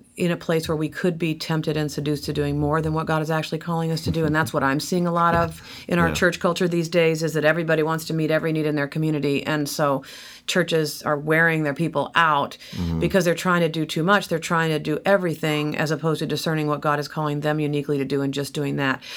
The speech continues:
Speaker 1: Because I do not believe that God calls us into a place of dangerous levels of exhaustion. I don't think God pushes his church into places of dangerous levels of exhaustion where people have no time for their own personal practice
Speaker 2: Yeah.
Speaker 1: and they're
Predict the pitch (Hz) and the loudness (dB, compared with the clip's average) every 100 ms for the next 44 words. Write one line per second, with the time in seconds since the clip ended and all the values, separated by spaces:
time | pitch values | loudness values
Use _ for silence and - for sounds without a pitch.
0 | - - 165 190 208 190 143 175 160 156 | -8 -6 0 4 4 4 2 0 0 0
1 | 160 156 - - 160 151 143 147 143 135 | 2 2 0 2 2 2 -2 -2 0 -2
2 | 135 147 139 135 143 135 139 135 139 123 | 0 -2 -2 -4 -2 -2 -2 -4 -4 -2
3 | 135 - - - - - - - 143 90 | -4 -6 -6 -6 -6 -6 -4 -2 -2 -4
4 | - - 160 131 143 135 - 160 156 143 | -12 -6 -4 0 -2 -2 -2 -2 -2 -6
5 | - - - - _ - 160 - - 147 | -12 -18 -18 -20 _ -4 -2 -2 0 0
6 | 135 - - - - - - 165 160 151 | 0 -4 -6 -8 -20 -20 -4 0 0 0
7 | - 151 151 143 135 139 139 135 143 139 | 0 0 0 -2 0 0 -2 -2 -2 -2
8 | 135 135 131 143 139 - 143 151 139 135 | -2 -4 -2 -2 -2 -4 -4 -4 -2 -2
9 | 135 139 147 147 143 143 139 139 139 135 | -2 0 0 0 -2 -4 -4 -4 -2 -2
10 | 131 139 131 151 175 151 147 139 135 143 | -2 -6 -6 -6 -2 -2 -2 -4 -4 -2
11 | 135 131 | -2 -2